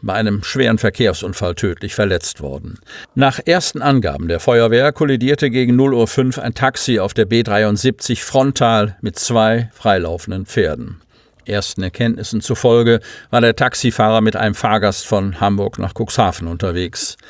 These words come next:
Zeitgleich brachen zwei Pferde anscheinend von einer Weide aus und liefen auf die Bundesstraße.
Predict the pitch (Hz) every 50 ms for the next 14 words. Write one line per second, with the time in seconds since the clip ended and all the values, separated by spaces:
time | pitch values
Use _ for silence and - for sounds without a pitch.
0 | - - - _ - - 143 147 156 - - 107 98 98 104 131 131 - - 117
1 | 110 107 104 123 113 - - 123 117 120 117 - 123 117 113 113 117 110 110 -
2 | - 147 139 135 127 - 135 117 104 113 113 113 - - - 117 117 123 120 117
3 | 113 131 131 131 135 131 123 110 120 117 113 - - 123 110 101 98 113 113 98
4 | - 107 95 90 95 98 - - - 110 98 98 101 87 78 76 73 - - 73
5 | 71 71 71 - - - -